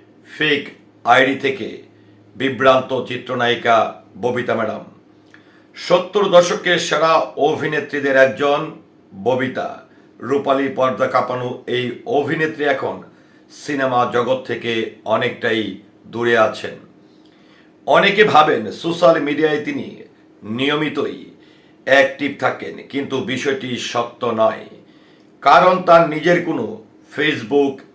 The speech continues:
অ্যাকাউন্ট নেই। চিত্রনায়িকা ববিতার নামে একটি Facebook অ্যাকাউন্ট নিয়মিত ছবি এবং ভিডিও আপলোড করে থাকেন। তার ভক্ত দর্শকরা মনে করেন এটি প্রিয় নায়িকার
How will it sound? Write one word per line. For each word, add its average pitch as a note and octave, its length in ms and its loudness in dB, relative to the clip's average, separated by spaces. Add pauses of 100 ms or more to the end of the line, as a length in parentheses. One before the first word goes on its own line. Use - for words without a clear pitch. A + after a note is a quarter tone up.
(120)
অ্যাকাউন্ট B2+ 640 4 (220)
নেই। A2 440 -6 (920)
চিত্রনায়িকা G3 760 4
ববিতার E3+ 440 2
নামে E3 220 4
একটি D#3 520 -2 (320)
Facebook D3+ 540 2 (120)
অ্যাকাউন্ট D3+ 640 2 (480)
নিয়মিত C#3 680 0
ছবি E3+ 580 2
এবং C3 340 -2
ভিডিও B2+ 500 -4 (320)
আপলোড A#2+ 560 0 (100)
করে C3 220 -2
থাকেন। G#2+ 380 -6 (640)
তার F3+ 360 6
ভক্ত D#3+ 260 0
দর্শকরা F3 720 4
মনে D3+ 300 2
করেন B2 340 -2 (200)
এটি D#3 300 4
প্রিয় C#3+ 340 0
নায়িকার C3+ 720 2